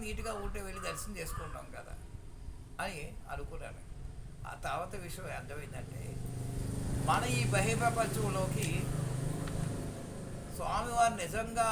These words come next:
కూడా దత్తస్వరూప దత్తాత్రేయుడే స్వయంగా వస్తే మనం వదిలిపెడతామండి? అందరూ కూడా అనేకమైన లౌకిక కోరికల్ని ముందు ఉంచుతారు. అప్పుడు అసలైన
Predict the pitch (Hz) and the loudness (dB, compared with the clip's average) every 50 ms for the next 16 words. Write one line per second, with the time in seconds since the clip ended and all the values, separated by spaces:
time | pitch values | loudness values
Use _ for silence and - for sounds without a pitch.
0 | 220 - - 208 214 220 208 190 156 160 160 170 165 - 214 202 - - 214 208 | 4 4 2 0 2 4 4 4 4 2 0 0 0 0 0 0 0 0 0 0
1 | 208 208 185 196 180 180 170 160 - 175 175 196 202 208 208 208 202 196 196 202 | -2 -2 -4 -4 -2 -2 -2 0 0 0 2 2 2 2 2 0 -2 -4 -4 -4
2 | 196 170 175 165 160 175 175 175 175 175 170 160 147 143 - - 175 175 160 123 | -4 -4 -4 -4 -4 -2 -4 -2 -2 -2 -2 -2 -4 -6 -6 -4 -2 -2 -2 0
3 | 101 - - - - - - - - - - - - - - - - - - - | -2 -2 -2 -2 -2 0 0 0 0 0 0 0 0 -2 -4 -4 -4 -6 -6 -6
4 | - - - - - - - - - 147 156 147 131 131 143 160 160 156 - 170 | -6 -6 -8 -8 -10 -10 -10 -8 -6 -6 -4 -4 -4 -4 -4 -6 -6 -6 -6 -6
5 | 165 160 156 147 - - - - - - - - - - - - - - - - | -4 -4 -4 -4 -6 -8 -10 -8 -8 -6 -6 -6 -4 -4 -4 -4 -4 -6 -6 -6
6 | - - - - - - - - - - - - 571 - - - - 247 233 196 | -6 -6 -6 -6 -8 -8 -8 -6 -2 0 2 2 2 2 0 0 0 2 4 4
7 | 175 190 196 - - - - - - 139 160 202 240 254 254 254 - 233 226 233 | 6 6 4 4 2 -2 -4 -6 -4 -4 -2 0 2 2 2 2 0 0 2 2
8 | 233 220 196 190 196 190 214 247 - - 226 202 185 190 190 190 190 - - - | 2 2 2 0 0 0 -2 -2 -2 -2 -2 0 0 2 2 2 0 0 -2 -4
9 | - - - - - - - - - - - - 165 190 214 233 254 240 247 254 | -4 -4 -4 -4 -4 -4 -4 -4 -4 -6 -6 -2 4 6 6 6 6 4 0 -2
10 | 240 214 190 175 175 175 - - - - - - - - - - - - - - | -2 -2 -2 -4 -4 -4 -4 -4 -4 -4 -4 -6 -6 -6 -6 -6 -6 -8 -8 -8
11 | - - - - - 170 175 180 180 190 175 147 - - - - - - - - | -10 -12 -12 -12 -10 -8 -6 -6 -4 -4 -4 -4 -6 -6 -6 -6 -8 -8 -10 -12
12 | - - - - - - - - - - - - 156 175 269 277 247 214 220 226 | -12 -12 -12 -12 -12 -14 -16 -16 -16 -16 -12 -12 -10 -6 -2 2 2 4 4 2
13 | 226 - 165 165 - 247 262 269 269 | 2 0 -2 -2 0 2 2 2 2